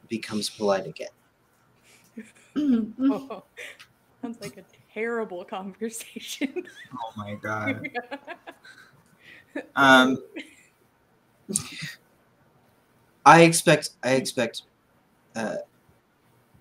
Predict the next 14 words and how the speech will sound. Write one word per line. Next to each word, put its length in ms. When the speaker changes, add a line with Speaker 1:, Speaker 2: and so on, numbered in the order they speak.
Speaker 1:
Miss 220
Jessie 380
to 180
take 300
her, 400
uh, 180
her 180
lump 240
on 120
the 60
wrist, 420
like 160
a 60
good, 320